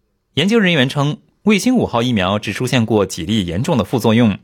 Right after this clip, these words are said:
但他们并没有把这些副作用归咎于疫苗。将在第二次弹劾审判中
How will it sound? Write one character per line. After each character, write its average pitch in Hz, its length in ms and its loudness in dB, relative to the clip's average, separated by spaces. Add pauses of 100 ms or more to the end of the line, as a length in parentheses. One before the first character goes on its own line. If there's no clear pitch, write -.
(220)
但 110 120 -4
他 120 140 -6
们 104 200 -2 (260)
并 240 180 2
没 139 80 0
有 156 80 2
把 82 160 -6
这 107 80 -6
些 101 140 0
副 135 140 -2
作 110 120 2
用 98 220 2
归 170 180 -2
咎 180 160 0
于 92 60 -4
疫 104 140 0
苗。 143 380 -6 (2750)
将 208 180 0
在 160 300 -2
第 254 140 -2
二 202 180 2
次 131 240 -2
弹 151 180 -4
劾 160 120 -2
审 101 160 -2
判 101 180 -6
中 113 300 0